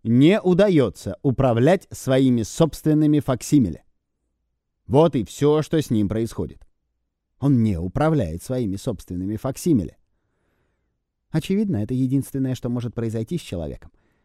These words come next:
Его факсимиле могут выйти из-под его контроля. Так что предмет наших исследований — это вопрос о том, как вернуть эти факсимиле под его контроль. Или отсоединить их от него,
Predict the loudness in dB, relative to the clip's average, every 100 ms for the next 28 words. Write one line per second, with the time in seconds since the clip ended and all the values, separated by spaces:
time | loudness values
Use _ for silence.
0 | _ 2 4 2 -2 -4 -2 0 0 0
1 | 0 -2 -2 -4 -2 -4 -4 -4 -2 -2
2 | -2 -4 -4 -6 -10 _ _ _ _ _
3 | _ _ _ _ _ _ _ -20 -20 _
4 | -4 0 2 2 4 4 2 2 -2 -4
5 | -6 0 2 4 2 0 -4 -4 -4 0
6 | 0 0 -2 -2 0 0 0 0 0 0
7 | -2 -6 -2 2 2 0 -2 -6 -6 -8
8 | 0 2 4 2 0 -2 0 0 0 -2
9 | -2 -4 -8 _ _ _ _ 6 6 6
10 | 0 0 2 2 4 4 2 -2 -6 -8
11 | -6 -6 -6